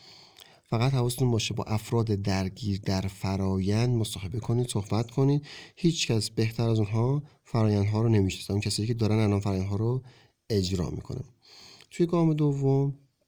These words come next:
پیدا کردن اون نقاط بهبوده. با همین تجزیه تحلیل نقاط بهبود رو مشخص می‌کنیم. پس مدل رو ترسیم کردیم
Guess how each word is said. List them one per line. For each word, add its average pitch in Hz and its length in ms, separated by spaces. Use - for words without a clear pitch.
پیدا 110 240
کردن 107 360
اون 104 220
نقاط 95 260
بهبوده. 82 580
با 120 80
همین 123 220
تجزیه 104 340
تحلیل 98 340
نقاط 107 340
بهبود 98 420
رو 123 280
مشخص 101 520
می‌کنیم. - 280
پس 87 260
مدل 98 220
رو 90 60
ترسیم 90 460
کردیم 139 420